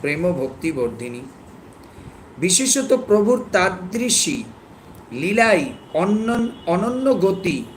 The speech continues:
দাসগণের পরম গতি। তো বলছে পাণ্ডব গৃহে যাওয়াটা খুব গুরুত্বপূর্ণ, কিন্তু তার থেকেও গুরুত্বপূর্ণ হচ্ছে প্রভুর স্থানে গিয়ে আমার আবার স্মৃতি নষ্ট না হয়ে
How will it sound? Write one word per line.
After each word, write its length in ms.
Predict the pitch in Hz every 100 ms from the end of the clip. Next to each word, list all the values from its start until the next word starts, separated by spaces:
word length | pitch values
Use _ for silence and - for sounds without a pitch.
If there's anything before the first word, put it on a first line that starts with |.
| - -
দাসগণের 680 | 123 165 175 - 156 160 208 -
পরম 340 | - 143 151 143
গতি। 360 | 123 123 127 131 - - - - - - - - - - - - - - -
তো 80 | 151
বলছে 300 | 185 185 220
পাণ্ডব 560 | - 147 160 180 214 190
গৃহে 240 | 190 220 233
যাওয়াটা 540 | - 139 151 165 233
খুব 180 | 233 262
গুরুত্বপূর্ণ, 680 | 262 269 - 240 170 139 107 90 - - - - -
কিন্তু 200 | 135 165 -
তার 160 | 135 143 -
থেকেও 240 | 220 220 240
গুরুত্বপূর্ণ 800 | 185 185 180 185 165 139 113 104 - - - - - -
হচ্ছে 300 | 131 - 180 -
প্রভুর 460 | 143 139 175 208 214 - - - - - - - - - - - - - - - 139
স্থানে 480 | - - 170 196
গিয়ে 260 | 170 170 180
আমার 240 | 165 165
আবার 160 | 165 160
স্মৃতি 680 | 160 - - 147 160 - 226
নষ্ট 360 | 185 175 -
না 160 | 135 123
হয়ে 240 | 110 104